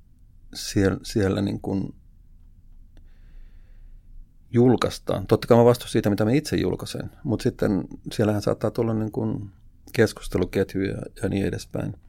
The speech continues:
jos saattaa tulla mitä vaan. Ja tota,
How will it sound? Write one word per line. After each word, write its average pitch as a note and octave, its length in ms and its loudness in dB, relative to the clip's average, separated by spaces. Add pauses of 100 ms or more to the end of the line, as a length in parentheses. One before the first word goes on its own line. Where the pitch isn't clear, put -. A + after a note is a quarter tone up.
(540)
jos - 180 -2
saattaa G2 280 -2
tulla G2+ 180 -6
mitä G#2 240 -2
vaan. G2+ 220 -2 (680)
Ja G#2 80 6
tota, G#2 340 4